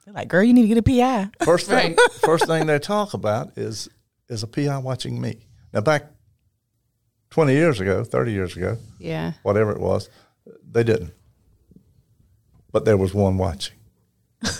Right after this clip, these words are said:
Speaker 2: The Wake County was full of.
Speaker 1: Always watching. Always watching.
Speaker 2: Don't ever think somebody's not watching.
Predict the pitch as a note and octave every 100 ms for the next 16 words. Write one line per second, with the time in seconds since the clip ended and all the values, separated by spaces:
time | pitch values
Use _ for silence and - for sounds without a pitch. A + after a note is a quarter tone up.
0 | - - - - _ G2 F#2+ F#2+ F#2+ -
1 | G#2 G#2 G#2+ G2 - F2+ F#2 - _ F3+
2 | F3 E3 D3+ D3+ C#3+ - - - _ -
3 | _ _ _ _ G#3+ A3 G3 F#3 E3 C#3
4 | - G2+ - F#2+ G#2 G#2 A2+ A2 A#2 F#2
5 | - G2 F#2+ F2 F#2 G2+ F#2 D2+ -